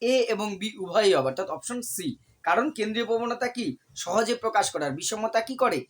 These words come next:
কতটা ছড়িয়ে ছিটিয়েছে গড়ের এদিক ওদিক। আমার ক্লাসগুলো করেছো, ক্লিয়ার হয়েছো আশা করি, সেটা বোঝায়। আর বি যেটা বলেছে, দলের, আহ, তোমার যে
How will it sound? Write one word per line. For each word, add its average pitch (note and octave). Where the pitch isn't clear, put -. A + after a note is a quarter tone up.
কতটা A3+
ছড়িয়ে A3
ছিটিয়েছে A3+
গড়ের F#3+
এদিক G3+
ওদিক। B3+
আমার F3
ক্লাসগুলো F#3+
করেছো, G3+
ক্লিয়ার F3+
হয়েছো G#3+
আশা F#3
করি, A3
সেটা G3+
বোঝায়। G#3
আর -
বি G3+
যেটা A3
বলেছে, A3
দলের, G3
আহ, F3+
তোমার G#3
যে A#3+